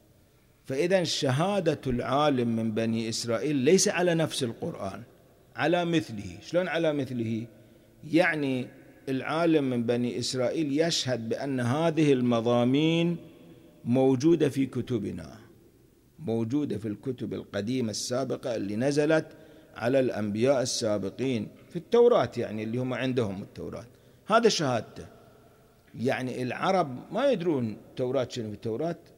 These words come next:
يعني كثير من فصوله وأجزائه أصلًا كانت بس موجودة عند علمائهم، ما يراها أحد. فيشهدون للعرب بأنه هذه المضامين موجودة عندنا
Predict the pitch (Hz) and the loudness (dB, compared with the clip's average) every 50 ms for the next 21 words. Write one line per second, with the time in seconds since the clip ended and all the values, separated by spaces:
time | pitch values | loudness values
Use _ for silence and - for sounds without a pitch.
0 | - - - - - 107 104 120 123 120 117 - 131 110 - 160 185 190 156 131 | -20 -20 -20 -18 -12 -10 -6 -4 -4 -4 -4 -4 -6 -4 0 2 2 2 2 2
1 | 123 120 117 117 113 - - - - - - - - 123 113 - - 165 180 180 | 0 -2 -2 -4 -6 -10 -18 -20 -20 -20 -16 -10 -6 -6 -6 -2 0 2 2 2
2 | 156 139 127 131 123 107 107 123 117 113 139 190 196 170 156 139 160 170 170 165 | 2 2 0 0 0 0 -2 -2 -2 -2 -2 -2 0 0 0 -2 -2 -4 -6 -6
3 | - - 190 185 165 139 165 202 185 - 151 156 151 156 190 196 165 156 131 175 | -6 -6 -6 -6 -4 -4 -4 -4 -4 -4 -4 -4 -4 -4 -4 -4 -4 -4 -6 -6
4 | 180 160 160 127 135 139 135 143 151 160 185 180 147 117 110 113 135 175 190 190 | -6 -6 -6 -4 -4 -4 -2 -2 -2 -2 -4 -4 -4 -2 -2 -2 -2 -2 -2 -2
5 | 170 135 - - 101 101 - - - 107 107 110 107 104 95 - - - - 117 | -2 -4 -6 -8 -12 -16 -14 -10 -6 -4 -4 -2 -4 -4 -6 -8 -10 -12 -12 -14
6 | - - - - _ _ _ _ _ _ _ _ _ _ _ _ _ - - 151 | -16 -18 -20 -20 _ _ _ _ _ _ _ _ _ _ _ _ _ -8 -4 0
7 | 147 151 156 160 156 - - 127 143 165 156 160 214 240 226 196 151 127 117 110 | 2 2 2 2 0 -2 -4 -4 -4 -4 -4 -2 -2 0 2 2 2 2 0 0
8 | 110 113 110 107 95 - - - 117 135 156 170 185 185 175 - - - - - | -2 -2 -2 -4 -6 -8 -8 -6 -2 0 0 0 0 -2 -2 -6 -14 -20 -20 -20
9 | - - - - - - - - - 127 127 160 175 175 151 131 127 117 110 117 | -20 -20 -20 -20 -20 -16 -8 -4 -4 -2 -2 -2 -2 -2 -2 -2 0 0 -2 -2
10 | 113 107 92 117 156 196 214 208 175 190 175 165 156 147 147 143 147 143 143 143 | -4 -4 0 2 4 6 6 8 8 8 8 8 6 4 4 4 4 4 4 4
11 | 156 190 226 240 233 202 202 196 190 175 220 233 214 214 190 - 180 202 196 170 | 4 4 4 4 4 6 6 6 6 6 4 4 4 4 4 4 4 2 4 4
12 | 139 135 127 123 127 123 120 123 | 6 6 4 4 4 2 0 -2